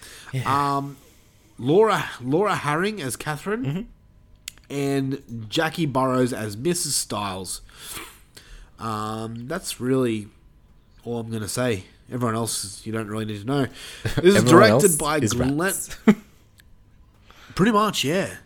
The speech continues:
Speaker 2: yeah. Uh, this is directed by Glenn Morgan, who has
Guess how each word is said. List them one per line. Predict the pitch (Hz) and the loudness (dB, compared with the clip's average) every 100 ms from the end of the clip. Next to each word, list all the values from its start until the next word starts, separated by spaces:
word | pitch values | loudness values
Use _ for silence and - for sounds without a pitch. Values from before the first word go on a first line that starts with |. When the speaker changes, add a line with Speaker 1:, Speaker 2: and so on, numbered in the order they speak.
| - | -8
Speaker 2:
yeah. | 131 190 85 - - - - - | -4 -2 -4 -10 -20 -20 -20 -6
Uh, | 143 156 | 0 2
this | 202 190 | 2 2
is | 160 | 0
directed | 151 202 196 170 | 0 2 2 0
by | 151 156 | 2 2
Glenn | 139 113 131 196 | 0 0 0 0
Morgan, | 180 147 147 143 135 | 2 4 6 4 2
who | 139 - 143 139 143 | 0 4 8 10 8
has | 143 - 131 143 139 135 120 117 | 4 -4 -4 0 2 0 -2 -8